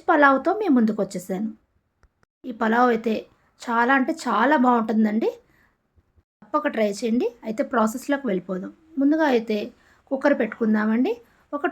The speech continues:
టూ స్పూన్స్ ఘీ వేసుకుని, జీడిపప్పు, జీరా వేసుకుని ఫ్రై చేసుకుందాం. ఫోర్ స్పూన్స్ ఆయిల్ వేసుకుని, బిర్యానీ మసాలా వేసుకుని ఫ్రై చేసుకుందాం. అలాగే ఆనియన్స్,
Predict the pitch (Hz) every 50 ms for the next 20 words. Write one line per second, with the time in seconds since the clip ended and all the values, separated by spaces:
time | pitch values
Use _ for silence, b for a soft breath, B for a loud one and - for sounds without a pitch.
0 | - 330 330 359 349 - - - 330 320 330 320 320 - 233 196 - _ - 233
1 | 202 240 254 254 233 233 196 196 - - - 220 262 427 480 - _ _ _ _
2 | _ _ _ _ _ - 220 202 226 240 233 233 - 247 226 220 - 381 453 -
3 | - _ _ - 226 185 226 247 247 240 247 240 220 214 208 202 - - 294 370
4 | 480 - - - 285 226 214 220 - 233 - - - - 185 _ _ _ _ _
5 | _ - 320 302 302 311 302 - - 302 294 294 269 - - - 233 220 220 220
6 | 226 240 233 233 247 247 247 - - 285 339 453 - _ _ - 262 269 294 311
7 | 330 330 320 285 247 226 220 226 240 220 220 214 214 214 220 220 220 - - 285
8 | 339 508 - - - - - _ _ _ - 370 285 240 220 247 247 - - -
9 | 196 196 - - - 269 220 208 202 202 220 294 415 - - - 220 208 196 208
10 | 202 214 269 330